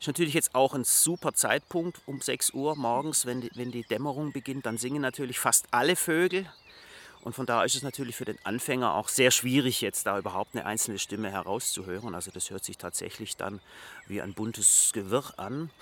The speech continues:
Und da ein bisschen Ordnung hereinzubekommen, habe ich so eine Art, auch so eine Art Schema entwickelt, dass wir da langsam rangehen. Und die, der erste Schritt ist eben einfach mal sich eine zwei, drei Minuten hinstellen und versuchen, alles zu hören, was überhaupt hier zu hören ist. Also das,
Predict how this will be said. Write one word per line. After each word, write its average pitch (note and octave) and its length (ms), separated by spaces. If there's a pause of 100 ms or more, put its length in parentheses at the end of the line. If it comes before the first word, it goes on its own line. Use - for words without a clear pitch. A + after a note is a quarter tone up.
(300)
Und A#2+ 140
da C3 80
ein E3+ 140
bisschen E3 240
Ordnung E3+ 320
hereinzubekommen, D#3+ 760
habe C#3+ 140
ich C3+ 80
so D3 60
eine C3 160
Art, - 180
auch C#3+ 220
so C#3+ 100
eine - 100
Art B2+ 160
Schema E3+ 440
entwickelt, D3 600 (420)
dass - 180
wir B2 60
da A2 100
langsam F3+ 480
rangehen. E3 520
Und C3+ 120
die, C3+ 180
der A2+ 140
erste C#3+ 340
Schritt - 400
ist - 240
eben C3 300 (100)
einfach B2+ 320
mal B2+ 240
sich A2+ 160
eine A#2 140 (240)
zwei, B2+ 320
drei C3 240
Minuten C#3 400
hinstellen B2+ 560
und A#2 140
versuchen, C3+ 520
alles E3+ 460
zu C#3+ 160
hören, C#3+ 400
was B2+ 200
überhaupt A#2+ 600
hier C3+ 220
zu A#2+ 160
hören D3+ 360
ist. C#3+ 260
Also A#2 260
das, G#2+ 200